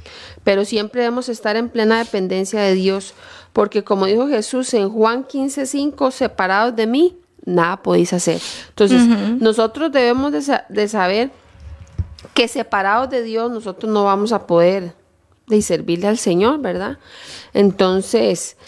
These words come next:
Speaker 1: eh, ya, ya son las ocho de la mañana.
Speaker 2: Sí.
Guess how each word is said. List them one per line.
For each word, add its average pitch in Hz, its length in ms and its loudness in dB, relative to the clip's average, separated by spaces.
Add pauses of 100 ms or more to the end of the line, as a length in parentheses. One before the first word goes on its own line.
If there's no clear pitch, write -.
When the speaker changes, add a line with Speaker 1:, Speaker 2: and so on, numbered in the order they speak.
(320)
Speaker 1:
eh, 202 420 2
ya, 196 300 0 (140)
ya 196 220 -2
son 233 160 -6
las 233 180 -4
ocho 220 240 -6
de 240 80 -2
la 226 60 -2
mañana. 196 400 4 (340)
Speaker 2:
Sí. - 240 -4